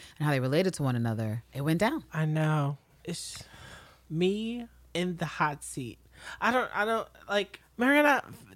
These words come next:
Speaker 2: definitely felt like she was putting Ann Lister in some sort of hot seat by bringing up Ann Walker to her face, as if to say, you know, "You've, you've, <laughs> uh, this is a transgression against our sacred union." And,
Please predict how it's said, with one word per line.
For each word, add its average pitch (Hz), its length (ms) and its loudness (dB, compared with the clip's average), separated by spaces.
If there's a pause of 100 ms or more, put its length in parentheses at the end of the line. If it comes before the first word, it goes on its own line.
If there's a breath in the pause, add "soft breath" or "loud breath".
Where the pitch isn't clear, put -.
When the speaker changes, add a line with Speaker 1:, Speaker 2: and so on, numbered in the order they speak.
Speaker 2:
definitely 214 320 4
felt 185 200 0
like 170 120 -4
she 185 320 -6
was 156 220 -4
putting 120 600 -4
Ann 135 220 -2
Lister 120 560 -6
in 143 160 2
some 143 240 0
sort 143 280 0
of 123 100 -8
hot - 260 -6
seat - 320 -14
by 139 140 0
bringing 143 420 0
up 123 160 -6
Ann 117 180 -6
Walker 107 300 -6
to - 220 0
her 117 140 -4
face, 113 440 -8
as 135 180 -4
if 143 140 -4
to 143 80 -8
say, 131 420 -6 (760 soft breath)
you 170 160 0
know, 180 220 6
"You've, 165 560 0 (420)
you've, 170 300 2 (280)
<laughs> - 340 -4
uh, 175 140 6 (420 loud breath)
this 220 220 4
is 220 100 -2
a 196 60 6
transgression 170 920 2
against 151 340 0
our 151 140 2
sacred 151 460 -4
union." 135 400 -2
And, 127 300 -8